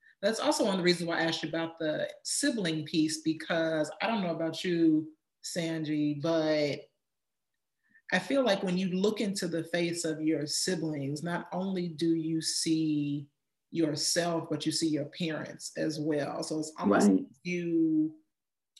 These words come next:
Speaker 1: get this other version
Speaker 2: Mm-hmm.
Speaker 1: of the story. So it's like, you can look at
Speaker 2: Yeah.
Speaker 1: parents, but then, like, looking at siblings, you see something different, you know?
Speaker 2: Right, right. And it's funny that you say that too.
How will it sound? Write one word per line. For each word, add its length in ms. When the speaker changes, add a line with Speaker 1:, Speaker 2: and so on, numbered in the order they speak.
Speaker 1:
get 180
this 280
other 300
version 880
Speaker 2:
Mm-hmm. 420
Speaker 1:
of 320
the 100
story. 600
So 80
it's 80
like, 100
you 60
can 100
look 80
at 60
Speaker 2:
Yeah. 100
Speaker 1:
parents, 680
but 200
then, 160
like, 240
looking 420
at 180
siblings, 800
you 120
see 200
something 580
different, 480
you 280
know? 500
Speaker 2:
Right, 420
right. 280
And 140
it's 100
funny 300
that 240
you 80
say 220
that 260
too. 440